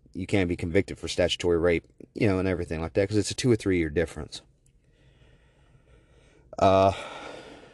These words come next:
he, I guess he wasn't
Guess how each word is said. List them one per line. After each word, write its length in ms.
he, 420
I 140
guess 220
he 120
wasn't 440